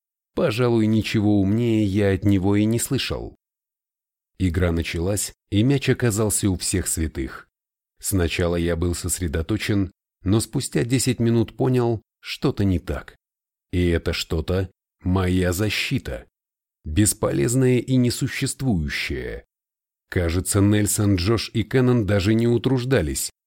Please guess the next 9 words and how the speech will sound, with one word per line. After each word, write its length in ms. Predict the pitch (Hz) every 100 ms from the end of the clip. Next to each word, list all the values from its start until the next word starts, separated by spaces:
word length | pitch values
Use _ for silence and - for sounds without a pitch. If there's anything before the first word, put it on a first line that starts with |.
| _ _ _ _ -
Физически 640 | - 98 92 92 95 -
они 260 | 110 113 120
на 120 | 135
поле – 520 | - 120 71 62 - _ _ -
но 200 | 143 139
пропускают 680 | 139 - 143 - 143 135 -
мяч, 420 | 95 73 - - _ _ _
тянут 420 | - 90 85 80
ноги, 460 | 104 120 98 101 90